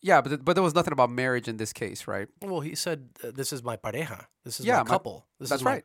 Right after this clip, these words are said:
Speaker 2: my person." Yeah.
Speaker 1: That's right. That's not a marriage, uh, statement.
Speaker 2: Okay, well, then even the statement of "This is my person that I'm with in heaven" is
Speaker 1: Right.
Speaker 2: something that,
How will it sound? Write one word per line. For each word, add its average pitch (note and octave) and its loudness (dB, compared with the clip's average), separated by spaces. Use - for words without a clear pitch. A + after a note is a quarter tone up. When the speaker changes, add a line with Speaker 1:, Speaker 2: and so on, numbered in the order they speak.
Speaker 2:
my A#2 -6
person." F3 -6
Yeah. D#3 -4
Speaker 1:
That's D#3+ -2
right. E3 2
That's C#3 0
not C#3 4
a B2 2
marriage, A#2+ 0
uh, A#2 2
statement. G#2+ -8
Speaker 2:
Okay, E3+ -6
well, D#3 2
then E3 -2
even F#3 0
the D3 2
statement D3 -4
of A#2 -6
"This C#3+ -2
is C3+ -6
my B2+ -4
person A#2+ -6
that A#2 -4
I'm A2 -2
with A#2 -6
in G#2 -6
heaven" G2+ -8
is F#2+ -4
Speaker 1:
Right. B2+ 2
Speaker 2:
something A2 -8
that, G#2+ -8